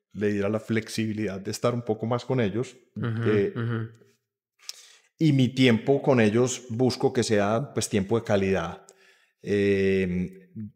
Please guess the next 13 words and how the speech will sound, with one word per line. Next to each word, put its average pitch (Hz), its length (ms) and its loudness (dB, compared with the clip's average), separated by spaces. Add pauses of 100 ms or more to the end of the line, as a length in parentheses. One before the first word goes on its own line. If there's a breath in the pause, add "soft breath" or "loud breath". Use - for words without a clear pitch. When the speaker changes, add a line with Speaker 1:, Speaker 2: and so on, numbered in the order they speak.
(340)
Speaker 1:
digamos, 110 440 2
recogiendo 101 600 0
ese 110 140 -2
mensaje 101 400 -2
del 107 100 0
balance 95 420 -2
y, 110 120 0 (120)
y, 101 160 -10
y, 110 280 -4
y 110 60 0
yo 101 120 0
me 110 120 0
siento 113 600 -2